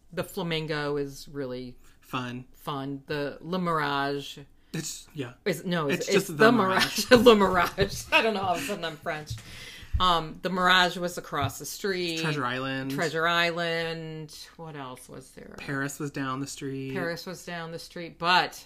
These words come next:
Speaker 2: What?
Speaker 1: I have to tell you,
Speaker 2: Mm-hmm.
Speaker 1: another hotel that I thought was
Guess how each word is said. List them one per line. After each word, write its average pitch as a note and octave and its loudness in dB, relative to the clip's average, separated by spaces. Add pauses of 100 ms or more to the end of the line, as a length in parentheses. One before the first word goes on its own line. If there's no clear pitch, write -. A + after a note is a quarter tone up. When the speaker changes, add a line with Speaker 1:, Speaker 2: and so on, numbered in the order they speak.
(100)
Speaker 2:
What? C#3 -10 (100)
Speaker 1:
I D#3 -4
have D#3 -6
to D3+ -12
tell D#3 -8
you, B2+ -8
Speaker 2:
Mm-hmm. C3+ -6 (140)
Speaker 1:
another D#3 -8
hotel C#3+ -12
that C#3 -10
I C3+ -8
thought C3 -12
was B2+ -16